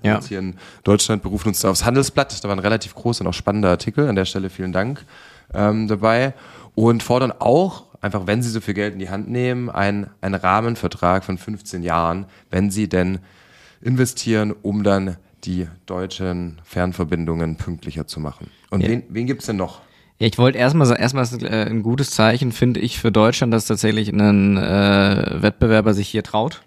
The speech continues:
Speaker 1: da was zu machen. Und ich stimme dir da hundert Prozent zu, dass es, äh, dieser, dieser Spruch ist, gilt ja, glaub ich, dann auch da, Konkurrenz belebt das Geschäft. Und wenn auf einmal die Italo-Züge alle pünktlich kommen,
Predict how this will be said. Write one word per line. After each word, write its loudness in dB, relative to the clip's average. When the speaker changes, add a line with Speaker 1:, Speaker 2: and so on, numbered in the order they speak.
Speaker 1:
da -2
was -2
zu -6
machen. -2
Und 2
ich 0
stimme 2
dir 4
da 6
hundert 2
Prozent 0
zu, 2
dass 4
es, 0
äh, 4
dieser, 4
dieser 2
Spruch -4
ist, 0
gilt 2
ja, 2
glaub 6
ich, 2
dann 4
auch 4
da, 2
Konkurrenz -4
belebt 0
das -6
Geschäft. -2
Und 2
wenn 2
auf 0
einmal 4
die -6
Italo-Züge 0
alle -2
pünktlich -2
kommen, -2